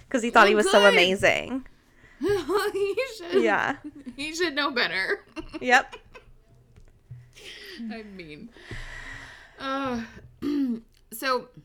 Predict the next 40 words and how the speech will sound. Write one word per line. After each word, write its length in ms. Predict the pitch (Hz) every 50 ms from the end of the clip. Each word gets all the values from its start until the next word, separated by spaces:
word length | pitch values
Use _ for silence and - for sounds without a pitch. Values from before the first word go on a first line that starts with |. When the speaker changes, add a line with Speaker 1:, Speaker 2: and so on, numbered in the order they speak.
| _ _ _ _ _ _ _ _ _ _ _ _ _ _ _ _ _ _ _ _ _ _ _ _ - - - -
Speaker 2:
Simon 400 | - - 254 247 277 302 320 294
calls 280 | - 247 240 226 226
her 160 | 226 233 214 202
a 60 | 196
heartbreaker, 640 | - 185 160 - - - 147 143 - 151 147 139 -
and 140 | 156 185
she 160 | 175 - 233 220
counters, 1000 | - - - - 220 214 220 220 - 226 185 175 165 160 165 165 170 165 - - _ -
um, 400 | 165 165 156 147 139 127 - - - -
that 140 | 185 -
he 220 | 165 - - 208 196
might 340 | 190 175 170 165 - _ -
break 220 | 175 160 - - - -
her 160 | - 170 165
heart 400 | 156 - - - 85 - - _
before 560 | - 160 - - 170 165 151 143 147 139 117
demanding 460 | - - 160 147 147 151 151 156 156 156
that 100 | 156 143
they 100 | - 160
go 120 | 156 156
to 80 | 147 156
sleep 280 | 160 - - 147 143 -
immediately, 560 | 151 139 147 135 120 110 - - - 165 -
which 200 | - 151 160 -
is 160 | 160 - - -
like, 180 | - - - - -
"Oh, 400 | 80 - - - 87 - 123 135
so 140 | - - -
sweet." 640 | - - - - - 62 73 78 107 - - - _ - - - - - - - - - - _ - - - -
And 140 | 202 202 202
I 80 | 196
have 260 | 220 220 247 233 -
one 240 | - 277 302 330 330
more 160 | 320 320 311
thing 440 | 294 - - 208 185 185 175 180 185
to 200 | - - - 170
read, 400 | 160 - - - - 71 - -
one 220 | - 175 180 185 185
more 220 | 175 175 170 165
spot. 960 | 160 - - - _ - - - - - - _ 233 - - - - - -